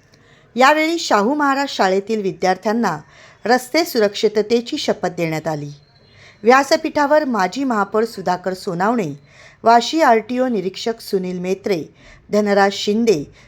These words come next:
संतोष काथार, आरएसपीचे समादेशक दिलीप स्वामी, आयोजक नवी मुंबई मोटार ट्रेनिंग स्कूल संघटनेचे अध्यक्ष मधुकर पाटील, उपाध्यक्ष सुभाष भोळे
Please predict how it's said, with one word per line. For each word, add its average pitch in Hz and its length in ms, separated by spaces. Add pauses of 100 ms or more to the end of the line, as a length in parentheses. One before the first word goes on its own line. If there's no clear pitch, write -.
(160)
संतोष 247 500
काथार, 202 500 (420)
आरएसपीचे 294 680
समादेशक 190 640 (160)
दिलीप 185 300
स्वामी, 185 560 (400)
आयोजक 269 400 (100)
नवी 220 240
मुंबई 220 340
मोटार 190 480
ट्रेनिंग 190 300
स्कूल 196 300
संघटनेचे 190 720
अध्यक्ष 196 560 (520)
मधुकर 220 420
पाटील, 196 540 (380)
उपाध्यक्ष 285 600
सुभाष 196 580
भोळे 202 300